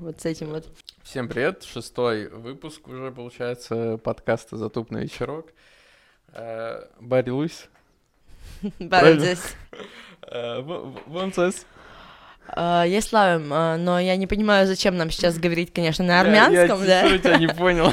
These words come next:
Speaker 2: <laughs> Я так, две фразочки. А, как, наверное, уже многие поняли, сегодня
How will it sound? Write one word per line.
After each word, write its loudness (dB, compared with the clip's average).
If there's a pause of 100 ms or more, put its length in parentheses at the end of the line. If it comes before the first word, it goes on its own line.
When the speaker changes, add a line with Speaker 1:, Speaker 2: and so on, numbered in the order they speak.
(140)
Speaker 2:
<laughs> -10
Я -2
так, -2 (440)
две 0
фразочки. -6 (440)
А, -4
как, -16
наверное, -10
уже -20
многие -10
поняли, -10
сегодня -4